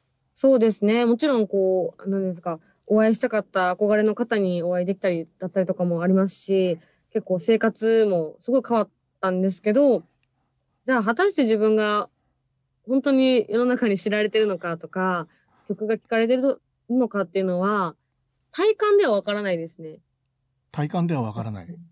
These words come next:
Speaker 1: わからないですね。だからライブとかやとわかります。
Speaker 2: ああ。
Speaker 1: こんだけのファンがいてくれてるんやって目の前にいるので、
Speaker 2: はい。
Speaker 1: 家にいて一人でじっとしてる時とかは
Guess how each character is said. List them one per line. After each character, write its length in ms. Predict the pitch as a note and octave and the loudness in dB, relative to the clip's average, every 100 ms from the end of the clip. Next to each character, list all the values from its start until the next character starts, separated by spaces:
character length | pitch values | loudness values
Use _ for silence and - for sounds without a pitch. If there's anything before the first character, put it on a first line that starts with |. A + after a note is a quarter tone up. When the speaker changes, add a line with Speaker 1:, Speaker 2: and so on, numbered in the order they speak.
| _ _ _ _ - | _ _ _ _ -10
Speaker 1:
わ 140 | G#3 | -8
か 140 | A3+ | -4
ら 120 | A#3 A#3 | -4 -2
な 160 | G#3+ | -2
い 300 | F#3+ G3 F#3+ | -2 -2 -2
で 140 | - A3 | -6 -10
す 220 | - G#3+ | -10 -10
ね。 500 | G#3 G3+ G3 F#3+ F3+ _ - | -8 -8 -8 -8 -12 _ -14
だ 200 | G3+ C#4+ | -4 -2
か 100 | A#3+ | 2
ら 80 | B3 | 2
ラ 60 | |
イ 100 | F#4+ | 4
ブ 100 | A4 | 2
と 120 | A#4 G#4+ | 0 0
か 120 | C#4 | 0
や 200 | A#3+ A3 | 0 0
と 100 | A#3 | 0
わ 100 | G#3+ | 0
か 140 | A3 | -2
り 100 | G3 | -4
ま 160 | F#3+ F#3 | -4 -6
す。 140 | E3+ _ - | -10 _ -8
Speaker 2:
あ 240 | A2 F#2+ | -8 -6
あ。 20 | |
Speaker 1:
こ 80 | F#2+ | -2
ん 60 | A3 | 0
だ 100 | A3+ | 0
け 80 | D#4 | 0
の 140 | C4+ | 0
フ 60 | G#3 | 0
ァ 60 | |
ン 20 | |
が 80 | F#3+ | -2
い 80 | F#3 | -2
て 100 | F#3+ | -2
く 60 | F#3+ | -4
れ 80 | |
て 80 | F3+ | -2
る 60 | F#3+ | -2
ん 20 | |
や 60 | E3+ | -2
っ 20 | |
て 80 | E3+ | 0
目 80 | |
の 120 | A3 D4+ | 2 2
前 220 | C4+ F3+ | 2 -2
に 220 | D#3+ C#3+ _ _ - G#2+ | -6 -12 _ _ -14 -8
い 40 | |
る 120 | F#3+ F3+ | -4 -4
の 120 | E3 | -4
で、 200 | E3 D#3+ | -8 -8
Speaker 2:
は 60 | |
い。 40 | D#3 _ _ _ - | -12 _ _ _ -2
Speaker 1:
家 200 | C4+ A#3+ | 2 2
に 120 | G3+ | 2
い 80 | F#3+ | -2
て 80 | F#3 | -8
一 60 | |
人 240 | - A3 F#3+ | -2 -2 -2
で 100 | F3+ | -4
じ 120 | G3 | -6
っ 20 | |
と 120 | F#3+ | -6
し 60 | F#3 | -4
て 80 | F#3+ | -4
る 60 | |
時 180 | F#3 F3 | -4 -8
と 100 | F3 | -10
か 120 | E3+ | -8
は 340 | F3 F3 E3 | -8 -6 -8